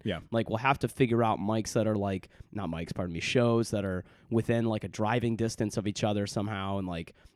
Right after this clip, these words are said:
Speaker 2: all this kind of, it was like we, we were really planning out, but the, the actual
Speaker 1: Which
Speaker 2: a-
Speaker 1: still, by the way, which
Speaker 2: Still
Speaker 1: still
Speaker 2: a cool
Speaker 1: would be a,
Speaker 2: idea.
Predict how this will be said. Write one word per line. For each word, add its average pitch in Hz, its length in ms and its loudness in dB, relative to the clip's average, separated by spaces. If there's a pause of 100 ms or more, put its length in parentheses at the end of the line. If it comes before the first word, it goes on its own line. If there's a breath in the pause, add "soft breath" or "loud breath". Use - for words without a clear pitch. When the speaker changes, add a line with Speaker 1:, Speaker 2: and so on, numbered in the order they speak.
Speaker 2:
all 127 120 6
this 127 160 4
kind 131 160 0
of, - 40 2
it 139 40 8
was 160 100 8
like 170 140 6
we, 143 160 4
we 139 100 8
were 151 100 8
really 156 160 12
planning 135 320 2
out, 165 160 2
but 120 140 -2
the, 127 220 4
the 131 180 4
actual 147 320 4
Speaker 1:
Which 196 140 12
Speaker 2:
a- - 20 6
Speaker 1:
still, 262 240 12
by 156 260 6
the 139 60 6
way, 113 240 4 (300)
which 127 140 2
Speaker 2:
Still 208 160 12
Speaker 1:
still 175 120 12
Speaker 2:
a - 20 12
cool 180 100 12
Speaker 1:
would 147 140 12
be 151 120 10
a, 113 80 6
Speaker 2:
idea. 90 40 -8